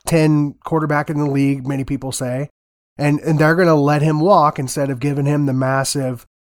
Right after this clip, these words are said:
uh, franchise quarterback deal, what makes us think that he's gonna come to Miami and take us to the promised land?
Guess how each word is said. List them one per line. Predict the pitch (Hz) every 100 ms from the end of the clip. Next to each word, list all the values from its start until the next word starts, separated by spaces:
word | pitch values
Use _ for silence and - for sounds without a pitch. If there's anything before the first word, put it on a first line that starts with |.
| -
uh, | 120 127
franchise | - 156 147 160 139 135
quarterback | 151 143 135 131 -
deal, | 202 190 151 139 _ _ _
what | 123 165 175
makes | 165 156 185
us | 185 -
think | 156 139 139
that | 131
he's | 143 143
gonna | 143 135
come | 123 139 131 127 120
to | 127
Miami | 127 139 214 170 135 135
and | 120 131
take | - 135 120
us | 180 190
to | -
the | 120
promised | - 120 107 -
land? | 107 87